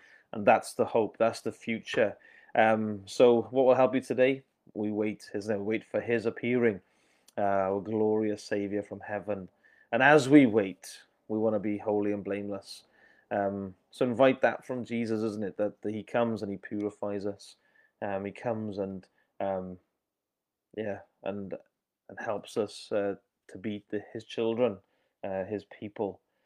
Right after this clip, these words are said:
Um, it's Thursday. I was gonna say it's Friday, but it's not. It's Thursday. Hope you have a great Thursday. Uh, God bless you, and I'll see you again tomorrow morning.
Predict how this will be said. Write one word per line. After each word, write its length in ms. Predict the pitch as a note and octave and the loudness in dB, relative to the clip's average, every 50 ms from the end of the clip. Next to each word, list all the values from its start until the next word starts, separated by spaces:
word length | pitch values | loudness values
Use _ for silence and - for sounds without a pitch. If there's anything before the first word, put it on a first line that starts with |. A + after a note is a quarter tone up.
| _ _ - - | _ _ -4 0
Um, 360 | A2 G#2+ G#2+ G#2+ G#2 G2+ G2 - _ _ _ _ _ _ _ _ _ - | 2 4 4 2 2 -2 -8 -12 _ _ _ _ _ _ _ _ _ 2
it's 460 | - A#2 A#2 - - - - - - _ _ _ _ _ _ _ _ _ _ _ _ _ _ _ _ _ _ _ _ _ _ _ _ _ - | 2 2 2 0 -14 -16 -16 -18 -20 _ _ _ _ _ _ _ _ _ _ _ _ _ _ _ _ _ _ _ _ _ _ _ _ _ -4
Thursday. 460 | - A2 A2+ A2 - G#2 G2 F#2+ F#2 | -2 -2 -2 -2 -2 -6 -8 -8 -8
I 160 | _ _ - | _ _ -20
was 100 | G#2+ G2+ | -18 -16
gonna 120 | G#2+ G#2+ - | -14 -16 -14
say 140 | - G#2 G#2 | -12 -14 -14
it's 140 | B2+ - | -14 -14
Friday, 380 | - - C#3+ D3+ D#3+ C#3+ C#3+ C3+ | -14 -8 -4 -4 -2 -2 -2 -2
but 80 | G#2 G#2 | -2 -2
it's 100 | G2+ G#2+ | -4 -6
not. 120 | B2 G2 | -8 -8
It's 100 | F#2 - | -8 -8
Thursday. 460 | - G#2+ G#2 G2+ G2 - G2 F#2+ F#2+ - | -6 -4 -4 -4 -4 -4 -6 -6 -6 -6
Hope 120 | - A#2+ | -4 0
you 40 | C3+ | 0
have 100 | B2+ A2 | 0 0
a 40 | A#2+ | 2
great 280 | G2+ B2+ D3+ D3 C#3 - | 8 8 8 8 8 6
Thursday. 540 | - D#3 D#3 D#3 C3+ - D3+ D3+ D3 - - _ _ _ - - | 10 10 10 10 10 10 8 8 8 4 0 _ _ _ -2 2
Uh, 120 | G#2+ G#2+ | 2 2
God 180 | G#2 A2+ A#2+ G#2+ | 4 4 2 6
bless 260 | A#2 A2+ A2+ - - | 6 4 4 4 -2
you, 160 | A2+ A2+ - - - | -2 -2 -2 -4 0
and 160 | G#2 G#2 G2+ | 0 2 4
I'll 120 | G#2+ G#2+ G#2 | 4 2 0
see 180 | - - G#2 | -2 -4 -2
you 220 | G2+ G2+ G2+ G2 - | 0 0 0 0 -2
again 280 | A#2 F#2+ G#2 G2+ G2+ | -4 -4 -4 -4 -4
tomorrow 260 | - - A2 G#2 G#2 | -6 -4 -2 -2 0
morning. 280 | G#2 G2+ G2+ G2+ F#2+ F2+ | 0 -2 -2 -4 -4 -8